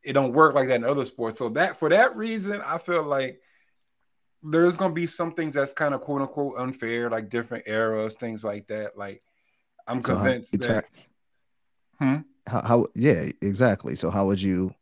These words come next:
Speaker 2: how would you be able to narrate this individual person is the greatest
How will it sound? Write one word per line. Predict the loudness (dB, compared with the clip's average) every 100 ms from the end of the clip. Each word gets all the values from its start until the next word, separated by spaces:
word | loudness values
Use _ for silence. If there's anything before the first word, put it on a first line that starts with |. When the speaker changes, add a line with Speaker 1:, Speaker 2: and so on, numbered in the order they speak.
| _ -20
Speaker 2:
how | -4 0
would | 0 0
you | -2
be | -2 -2
able | 0 -2
to | -6 -4
narrate | 0 2 2 0 -8 _ _ _ _ _ _ _
this | -8 -4 -4 -6 -12 _ _ _ _
individual | 2 2 2 0 -2 -6 _ _ -6
person | -4 -4
is | -4
the | -6 -6
greatest | -4 -2 -2 -4